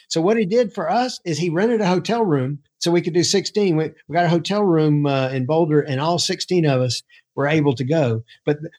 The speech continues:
there was an example where he made an exception to his rule because he said it just didn't feel right, given the culture of Chick-fil-A, to ask someone to stay home. But here's the, the story I want to share with you. At that time, he was working on his next book,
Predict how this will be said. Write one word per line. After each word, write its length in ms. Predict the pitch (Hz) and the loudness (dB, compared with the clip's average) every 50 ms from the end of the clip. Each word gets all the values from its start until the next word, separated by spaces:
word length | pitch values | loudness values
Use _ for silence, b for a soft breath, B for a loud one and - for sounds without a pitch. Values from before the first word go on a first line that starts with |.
| _ | _
there 140 | 151 170 226 | 0 2 2
was 140 | 254 247 220 | 4 4 4
an 140 | 226 220 190 | 4 2 2
example 400 | 170 147 165 185 196 - 190 165 | 2 0 0 -2 -2 -4 -4 -2
where 160 | 156 151 143 | -2 -2 -2
he 260 | 120 - 277 302 302 | -2 0 2 2 2
made 240 | 294 220 175 165 151 | 4 2 0 0 0
an 120 | 139 131 | 0 -2
exception 640 | 135 123 - - - 143 - - - - 117 107 113 - _ _ _ _ _ _ | -4 -4 -4 -4 -4 -4 -4 -6 -10 -10 -10 -12 -14 -16 _ _ _ _ _ _
to 80 | - 156 | -2 0
his 80 | 147 | 2
rule 140 | 165 175 165 | 4 2 2
because 240 | 156 147 165 160 160 | 2 0 0 0 0
he 80 | 165 | 0
said 180 | - - 190 185 | 0 0 0 0
it 140 | 151 127 120 | -2 -2 0
just 280 | 151 214 240 226 - | 0 0 0 0 0
didn't 320 | - 214 208 208 196 175 - _ | 2 2 2 2 0 -4 -6 _
feel 220 | - 208 196 180 160 | 0 0 2 2 2
right, 400 | 165 165 160 147 123 120 120 - _ _ _ _ _ _ _ _ _ 123 | 0 0 0 0 0 -2 -4 -8 _ _ _ _ _ _ _ _ _ -2
given 360 | 117 160 185 180 196 185 170 | 2 2 2 4 2 2 0
the 80 | 151 151 | 0 -2
culture 500 | - - - 196 202 185 - - 143 123 | -4 -6 -4 -4 -4 -4 -4 -2 -2 -2
of 100 | 120 120 | -2 -2
Chick-fil-A, 720 | - 156 151 - _ 139 139 147 156 147 123 113 113 117 - _ _ _ _ - | -4 -6 -6 -6 _ -6 -2 0 2 2 2 0 -2 -4 -6 _ _ _ _ -6
to 60 | 131 | -2
ask 180 | 143 143 139 - | 0 0 0 0
someone 220 | 139 131 123 120 | 0 0 0 0
to 40 | 110 | 0
stay 140 | - 131 123 | 0 0 2
home. 200 | 143 151 123 B B B - | 2 2 2 B B B -4
But 120 | 143 117 | -4 0
here's 260 | - 214 254 254 185 | 2 2 2 2 4
the, 160 | - 180 151 | 2 2 0
the 140 | 147 143 139 | 2 0 -2
story 340 | - - - 170 175 160 147 | -2 0 0 2 2 4 2
I 40 | 131 | 2
want 200 | 123 123 120 113 | 2 -2 -2 -2
to 60 | - | -4
share 160 | - 123 120 | -4 -4 -4
with 100 | 113 113 | -4 -4
you. 60 | 110 b b b - | -6 b b b -10
At 140 | - - | -4 0
that 180 | 202 240 247 - | 0 0 0 -2
time, 260 | 202 202 208 202 185 | -2 0 0 2 4
he 100 | 170 160 | 4 4
was 140 | 143 131 120 | 4 4 4
working 340 | 143 165 180 175 - 175 160 | 4 2 2 2 0 -2 0
on 120 | 151 143 | 0 0
his 160 | 131 117 110 | 0 0 -2
next 220 | 147 160 151 - - | -2 -4 -4 -6 -8
book, 360 | 123 117 143 127 113 110 | -2 0 0 0 0 -2